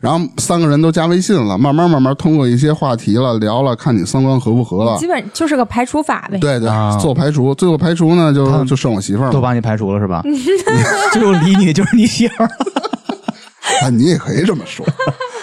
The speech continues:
Speaker 3: 就是为什么觉得那两个人不是很合适？你从你这个角度想。
Speaker 2: 是人家觉得不合适，
Speaker 3: <laughs> 不是。
Speaker 2: 然后大明逼不得已。
Speaker 3: 从大明那个角度想，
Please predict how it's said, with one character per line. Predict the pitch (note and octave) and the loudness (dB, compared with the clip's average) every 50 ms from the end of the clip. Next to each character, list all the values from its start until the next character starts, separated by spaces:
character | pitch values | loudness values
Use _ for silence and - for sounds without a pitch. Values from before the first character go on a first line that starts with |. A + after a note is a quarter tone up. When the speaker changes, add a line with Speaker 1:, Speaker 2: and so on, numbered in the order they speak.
| - G#4+ - - | -14 -16 -10 -4
Speaker 3:
就 | - D#3 | -2 -2
是 | C#3 D#3+ | 0 0
为 | C#4+ B3 | 0 0
什 | D3+ - A2 | 0 0 0
么 | G#2+ G#2+ G#2+ G#2 G2 | 0 0 0 0 -2
觉 | - - G#2+ | -2 -2 -2
得 | G#2+ A#2 | 0 0
那 | B2+ B2+ | 0 0
两 | A2+ G#2 F2 E2 | 0 -2 -2 -4
个 | E2 | -8
人 | F2 F#2 G2 G2+ G2+ G2+ G2 F#2+ | -8 -8 -8 -6 -6 -6 -6 -4
不 | - A2 A#2 | -2 0 0
是 | C#3+ | 0
很 | D3 - F#2+ E2 | 0 -2 -6 -10
合 | - - - - | -10 -10 -10 -8
适？ | - - - - E2 - | -8 -4 -4 -4 -2 0
你 | G#2 G#2 | 0 0
从 | - - C3+ B2 | 0 2 0 0
你 | G#2 | 0
这 | - - C#3+ A#2 | 0 -2 -2 -4
个 | G2+ | -4
角 | F#2 - - | -4 -8 -10
度 | - - - | -10 -12 -12
想。 | - - | -10 -6
Speaker 2:
是 | - C#4+ | -4 -2
人 | B3 A3 G#3+ G#3 G#3 | 0 0 0 0 0
家 | C4 C4+ C4 | 0 -2 0
觉 | B3 A3 - | -2 -2 -2
得 | F#3 F#3 | -2 -2
不 | G3+ G3 | -2 -2
合 | F#3 F#3 G3 - - | 0 0 0 0 0
适， | - - - - - - - - - | 0 -2 -4 -4 -4 -6 -4 -4 -4
Speaker 3:
<laughs> | - - - | -6 -4 -4
不 | - | -4
是。 | - D3 - | -4 -2 -2
Speaker 2:
然 | - D#4+ | -2 -2
后 | - E4 F4+ F#4 F4 F4 - | 0 0 2 2 0 0 -2
大 | D4 B3 | -4 -2
明 | A#3+ C4 D4 C#4+ D4 E4 - | -2 0 0 0 -2 -2 -2
逼 | D#4+ D#4+ E4+ | -2 0 0
不 | D#4+ C#4+ | 0 0
得 | G#3 G#3 G#3+ C4 - - | 0 0 0 0 -2 -4
已。 | A#3+ A#3+ | -6 -10
Speaker 3:
从 | G#3+ - - D3+ F#3 | -6 -2 -2 0 0
大 | F#3 F#3 C3+ | 0 0 0
明 | C3 A2+ A2+ C#3+ | 0 0 2 2
那 | F3+ | 2
个 | D#3 | 0
角 | C3+ - A2 D#2 | 0 -2 -4 -4
度 | F2+ G#2+ | -2 -2
想， | G#2+ - - G2 D#2+ E2 F#2+ G2+ | -2 0 -2 -4 -4 -4 -4 -2